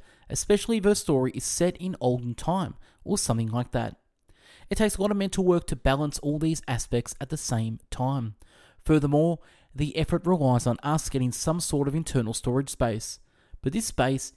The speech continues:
is in great demand for the majority of us. All the knowledge that will be important in the short to medium term will be preserved in what we like to call a kind of psychic ram. The details we keep there varies from the subtotal of a bill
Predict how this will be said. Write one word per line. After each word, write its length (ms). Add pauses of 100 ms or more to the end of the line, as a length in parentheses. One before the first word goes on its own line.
is 120
in 120
great 260
demand 400 (220)
for 80
the 80
majority 440
of 80
us. 300 (500)
All 160
the 120
knowledge 400
that 120
will 120
be 160
important 600 (300)
in 240
the 100
short 320
to 80
medium 260
term 340 (320)
will 100
be 140
preserved 500
in 140
what 200
we 100
like 240
to 100
call 340
a 60
kind 320
of 80
psychic 520
ram. 440 (580)
The 80
details 480
we 60
keep 260
there 220
varies 320
from 140
the 60
subtotal 600
of 80
a 60
bill 260